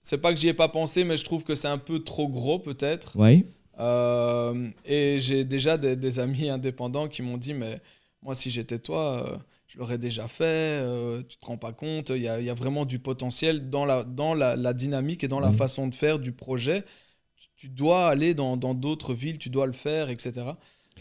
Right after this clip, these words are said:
Speaker 1: Donc,
Speaker 2: D'un
Speaker 1: voilà.
Speaker 2: autre côté, ta force aussi, c'est que t'es un Carolo.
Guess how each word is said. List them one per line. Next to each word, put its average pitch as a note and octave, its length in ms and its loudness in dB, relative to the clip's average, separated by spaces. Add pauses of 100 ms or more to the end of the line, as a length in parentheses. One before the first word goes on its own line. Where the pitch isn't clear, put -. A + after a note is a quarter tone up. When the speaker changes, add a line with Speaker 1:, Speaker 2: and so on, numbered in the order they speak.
Speaker 1:
Donc, C3 220 0
Speaker 2:
D'un D3+ 100 10
Speaker 1:
voilà. F3+ 120 12
Speaker 2:
autre - 120 10
côté, A3+ 600 10 (500)
ta C#3+ 120 8
force C#3 440 6
aussi, G3+ 500 10 (500)
c'est - 200 4
que - 80 -4
t'es C3+ 100 10
un B2 240 12
Carolo. A#2+ 560 8